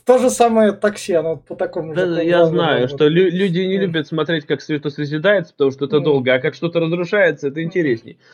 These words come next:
Speaker 1: Да.
Speaker 2: Вот, а,
Speaker 1: Я
Speaker 2: да, и
Speaker 1: не
Speaker 2: здесь
Speaker 1: вор-
Speaker 2: они заезжают на какой-то склад, а, вот, менты окружают их и,
Speaker 1: Мгм.
Speaker 2: блядь, такие, ну, щас шоу начинается. Выезжает,
Speaker 1: Да.
Speaker 2: блядь, четыре пикапа,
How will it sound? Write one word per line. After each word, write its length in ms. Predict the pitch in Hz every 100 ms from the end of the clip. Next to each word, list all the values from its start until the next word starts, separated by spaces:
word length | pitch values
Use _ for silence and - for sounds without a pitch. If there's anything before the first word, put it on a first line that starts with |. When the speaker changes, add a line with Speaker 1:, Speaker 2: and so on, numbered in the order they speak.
| -
Speaker 1:
Да. 140 | 151
Speaker 2:
Вот, 400 | 170 196 151 135
а, 220 | 151 151
Speaker 1:
Я 20 | 156
Speaker 2:
да, 200 | 180 160
и 40 | 165
Speaker 1:
не 60 |
Speaker 2:
здесь 160 | 180 185
Speaker 1:
вор- 100 | 208
Speaker 2:
они 120 | 202
заезжают 460 | 185 202 196 180 175
на 60 | 175
какой-то 340 | 175 180 175
склад, 400 | 170 214 254 285 - _ _ _ _ -
а, 500 | 151 151 151 143 143
вот, 260 | 165 147
менты 360 | 156 175 196 202
окружают 640 | 175 190 175 262 254 233
их 180 | 214 214
и, 300 | 220 214 254
Speaker 1:
Мгм. 80 | 190
Speaker 2:
блядь, 200 | 180 170
такие, 340 | 175 175 160 160
ну, 120 | 247
щас 200 | - 233
шоу 180 | - 196
начинается. 640 | 175 165 160 139 135 131 139
Выезжает, 440 | 185 175 190 170
Speaker 1:
Да. 60 | 147
Speaker 2:
блядь, 120 | 151
четыре 340 | 190 - 180 175
пикапа, 580 | 185 175 269 269 247